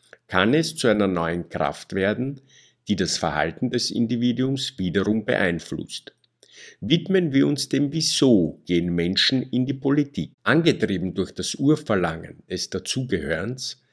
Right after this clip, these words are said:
des Nicht-Alleine-Sein-Wollens, gruppieren sich Menschen. Dadurch entstehen Interaktionen und Muster und wiederum neue Kräfte, die unser Verhalten prägen. Auf der Suche nach dem Urgefühl des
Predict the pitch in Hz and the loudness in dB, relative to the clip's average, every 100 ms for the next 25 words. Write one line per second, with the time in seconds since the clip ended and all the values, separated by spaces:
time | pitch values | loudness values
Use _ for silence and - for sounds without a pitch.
0 | _ _ _ 110 101 - 123 135 - - | _ _ _ -2 0 0 0 0 -6 -6
1 | 107 87 95 123 95 - 78 82 82 90 | 0 2 2 0 -2 -4 -4 -6 -2 -2
2 | 101 131 - - _ _ _ _ - 160 | 0 -2 -6 -12 _ _ _ _ 4 4
3 | 160 139 123 110 95 82 - 87 90 92 | 4 2 4 4 2 -6 -8 -8 -8 -6
4 | - 85 - _ _ _ _ _ _ - | -6 -6 -14 _ _ _ _ _ _ -4
5 | 80 87 113 120 120 - 123 131 131 131 | -2 2 2 2 0 2 2 2 0 0
6 | 143 139 - 160 156 104 85 104 98 139 | -2 -2 -2 2 2 2 -2 -6 -2 2
7 | 156 - - - _ _ _ _ _ 139 | 2 2 -8 -10 _ _ _ _ _ 0
8 | 135 190 190 127 110 101 90 87 82 - | 2 6 8 6 6 2 0 0 -2 -6
9 | 90 92 - 127 127 117 113 131 127 131 | -6 -6 -4 -2 0 0 0 0 0 -4
10 | - 82 87 87 113 110 113 92 85 90 | -6 -8 -6 -6 -6 -4 -2 -2 -2 -10
11 | - _ _ _ _ _ _ _ - - | -16 _ _ _ _ _ _ _ 0 0
12 | - 139 202 196 147 117 110 - 113 165 | 2 0 2 0 0 0 -2 -2 0 4
13 | 180 107 95 - 90 76 - _ _ _ | 4 2 -4 -4 -4 -4 -10 _ _ _
14 | _ _ 87 - - | _ _ -2 -2 -4